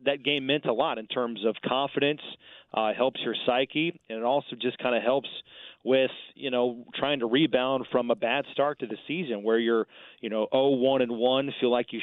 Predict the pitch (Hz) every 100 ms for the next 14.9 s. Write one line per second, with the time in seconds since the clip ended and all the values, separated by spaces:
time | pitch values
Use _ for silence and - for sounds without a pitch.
0 | - 127 110 123 117 117 - 131 127 123
1 | 117 123 135 110 117 107 127 123 120 -
2 | 113 104 101 123 113 113 131 - 120 151
3 | 120 110 110 110 113 120 131 113 113 139
4 | 135 120 117 117 113 113 110 113 120 113
5 | 110 110 - 120 110 113 117 131 - -
6 | - - 127 113 117 127 113 123 - 117
7 | 120 - 110 123 120 120 - 117 - 127
8 | 117 110 - 120 127 139 - 120 117 -
9 | - - - 107 104 104 104 135 135 123
10 | - 156 160 156 156 147 143 143 147 -
11 | 131 135 143 120 139 156 151 139 135 131
12 | 113 127 120 - - - - 156 160 156
13 | 147 135 147 135 113 139 160 135 113 127
14 | 123 127 - 127 123 - 120 120